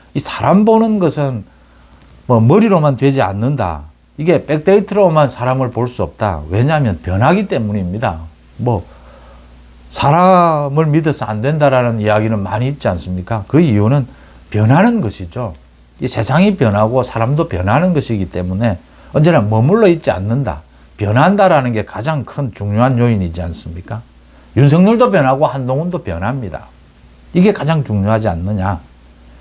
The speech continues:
백재건 교수가 이야기하는 것은 지금 윤 대통령의 입장에 서서 한동훈 위원장을 바라보는 아쉬움, 이런 걸로 읽힙니다. 사람을 다 알 수가 없죠. 뭐, 정치를 삼십 년, 사십 년 한 사람도 사람 모릅니다.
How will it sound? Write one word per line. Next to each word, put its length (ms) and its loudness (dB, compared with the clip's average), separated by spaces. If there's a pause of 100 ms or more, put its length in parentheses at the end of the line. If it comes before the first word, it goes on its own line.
(580)
백재건 400 4
교수가 320 4
이야기하는 840 2 (440)
것은 420 0
지금 260 0
윤 160 4
대통령의 920 2
입장에 420 0
서서 420 2
한동훈 720 0
위원장을 500 2
바라보는 720 0 (460)
아쉬움, 560 -4 (140)
이런 260 0
걸로 220 0
읽힙니다. 800 -2 (1500)
사람을 680 2
다 280 -2
알 100 -4
수가 320 -2
없죠. 320 0
뭐, 200 -4
정치를 480 -2
삼십 360 -4
년, 140 -2
사십 320 -4
년 180 4
한 160 0
사람도 520 2
사람 360 -2
모릅니다. 600 -2